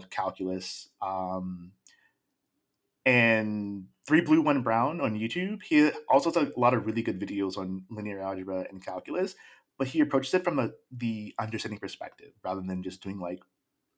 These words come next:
a thousand problems and, like, problem sets. So, uh, Three Blue, One Brown, Khan Academy, and Andrew's Machine Learning on Coursera. Uh, if you're trying to just looking, you're looking to figure out what's going on in this field and what it's about, those are good places that you can go to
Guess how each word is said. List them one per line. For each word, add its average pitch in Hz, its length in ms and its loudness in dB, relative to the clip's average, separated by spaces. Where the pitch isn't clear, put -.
a 107 80 4
thousand 98 440 0
problems 87 420 -8
and, 87 140 -10
like, 85 200 -12
problem 82 280 -10
sets. - 480 -16
So, 95 400 -4
uh, 113 240 8
Three 156 180 4
Blue, 202 180 0
One 180 180 2
Brown, 160 520 4
Khan 147 220 4
Academy, 160 680 -2
and 117 160 2
Andrew's 131 580 2
Machine 123 240 -4
Learning 113 140 -2
on 107 60 -6
Coursera. 123 640 -2
Uh, 123 60 4
if 107 160 -2
you're 110 160 0
trying 139 260 0
to 131 80 -2
just 120 120 -6
looking, 131 420 -4
you're 180 120 0
looking 185 240 6
to 185 60 2
figure 156 180 4
out 135 80 6
what's 127 120 0
going 131 160 4
on 135 80 4
in 131 60 0
this 123 100 -4
field 123 220 2
and 107 100 0
what 113 100 0
it's 117 120 -6
about, 110 360 2
those 151 100 0
are 151 60 2
good 135 200 4
places 143 180 2
that 123 140 2
you 117 100 -2
can 120 100 0
go 101 160 2
to 190 480 -4